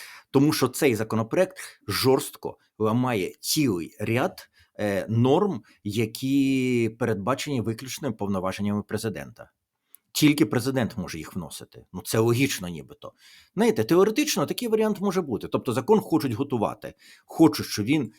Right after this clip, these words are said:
пішов, але просто вносять через інших, е, суб'єктів. Але негативу, перше, все одно оминути не всталося. Всі, навіть екс-виборці «ЗЕ», і так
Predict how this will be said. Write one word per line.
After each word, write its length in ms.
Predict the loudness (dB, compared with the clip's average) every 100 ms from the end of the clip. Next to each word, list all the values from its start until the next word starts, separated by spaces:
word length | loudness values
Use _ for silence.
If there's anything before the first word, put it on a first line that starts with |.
| _
пішов, 420 | 0 4 4 2 2
але 180 | 4 4
просто 340 | 2 -2 -2
вносять 360 | -2 -2 -2 -4
через 260 | -4 -4 0
інших, 480 | 0 2 -2 -2 0
е, 400 | 0 0 -2 -4
суб'єктів. 640 | -6 -6 -10 -14 -20 -20 _ _ _ 0
Але 320 | 0 0 -6 _ _ _ _ _ _ _ _
негативу, 420 | -2 0 2 2
перше, 280 | 0 -4 -6
все 160 | -4 -4
одно 180 | -2 0
оминути 360 | 2 2 0
не 80 | -6
всталося. 520 | -8 -10 -12 -14 -16 -18 _ -6
Всі, 280 | 0 2 4
навіть 320 | 4 0 0
екс-виборці 640 | -2 0 2 2 2 0 -2
«ЗЕ», 240 | 0 0 0
і 80 |
так 440 | -2 -4 -6 -10